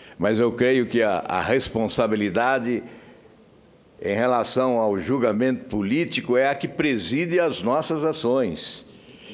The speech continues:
E no entorno das questões jurídicas estão questões de natureza política que afetam a sociedade brasileira profundamente. E esta é a exigência maior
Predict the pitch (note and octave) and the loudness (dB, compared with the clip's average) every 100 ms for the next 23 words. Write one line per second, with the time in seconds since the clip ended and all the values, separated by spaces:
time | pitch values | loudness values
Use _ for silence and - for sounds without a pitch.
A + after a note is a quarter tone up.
0 | - B2 D3+ E3+ D3+ D#3+ E3 G3 F#3 D#3+ | -4 0 4 4 2 2 4 4 4 2
1 | - D3 A2+ D3 E3 C#3 C#3+ C3 F3 F#3 | 2 -2 0 0 0 0 0 0 0 -2
2 | F#3 F3+ D3 C3+ - D#3+ D3 D3+ B2 C3+ | -2 -2 -2 0 0 0 2 0 0 2
3 | C3+ C3 G#2 E2+ B2+ C#3+ C3+ C3+ D3+ C3 | 4 4 0 0 0 2 2 2 2 2
4 | C3+ A#2+ A#2 E3+ E3+ D#3+ - D3+ - - | 0 0 0 0 0 -2 2 0 0 0
5 | D#3+ E3+ D#3 F3 - - - - C3 - | 2 2 0 -2 -4 -10 -4 0 0 2
6 | C3+ C#3 B2+ C#3+ C3+ C3 C3 A2+ D3 E3+ | 2 4 4 4 4 4 4 4 4 2
7 | - D#3 F#3 - D#3+ G3+ F3+ C3 C#3 B2+ | 4 6 6 4 2 2 4 4 2 2
8 | - C3 E3+ G3 - F3 E3 D3+ B2 B2 | 2 4 4 2 2 2 4 4 4 2
9 | G#2 C#3+ C3+ C#3 C3 B2 A#2 B2+ A2+ | 4 4 4 2 2 2 2 2 0